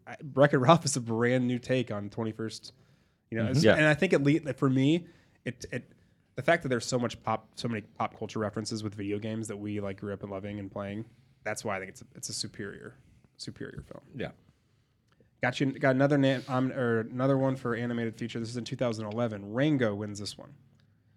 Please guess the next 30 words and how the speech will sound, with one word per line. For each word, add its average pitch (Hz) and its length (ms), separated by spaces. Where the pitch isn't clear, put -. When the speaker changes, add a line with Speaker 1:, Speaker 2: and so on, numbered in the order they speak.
Speaker 1:
Johnny 113 220
Depp. 107 200
Other 139 200
nominees 123 540
that 107 180
year: 104 380
Cat 143 180
in 156 80
Paris, 135 480
Chico 175 380
and 143 120
Rita. 131 420
I 127 40
don't 147 160
know 151 60
what 143 120
those 127 180
two 98 200
are, 101 180
but 131 120
I - 20
do 143 140
know 156 100
these 123 160
next 113 260
two: - 200
Kung 160 240
Fu 143 320
Panda 139 320
Two 117 340